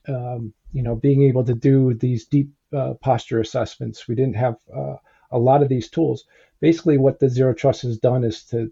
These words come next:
to kind of put them in a contextualized compartment so you can focus on one without getting overwhelmed. Um, and then, like you said, you,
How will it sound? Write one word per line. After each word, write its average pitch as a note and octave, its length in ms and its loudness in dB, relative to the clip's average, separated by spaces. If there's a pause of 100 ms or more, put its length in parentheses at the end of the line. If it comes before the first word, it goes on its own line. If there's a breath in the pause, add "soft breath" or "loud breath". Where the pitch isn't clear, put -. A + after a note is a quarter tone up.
(140)
to A#2 160 -6
kind B2 200 -6
of A2+ 80 -6 (380)
put E3 240 -2 (180)
them C#3+ 260 2
in C3+ 120 2
a B2+ 80 -2
contextualized C3 960 0 (100)
compartment B2+ 540 -2
so - 140 -6
you B2+ 120 -4
can C3 140 -6
focus D#3 380 0
on B2+ 300 0
one C3 260 0
without A#2 440 -2
getting A#2+ 380 -2 (220)
overwhelmed. A#2 640 -4 (580 soft breath)
Um, A#2 420 -4 (380)
and E3 120 6
then, E3 460 0
like D3 180 0
you C#3 60 0
said, B2 340 0
you, D3 220 -8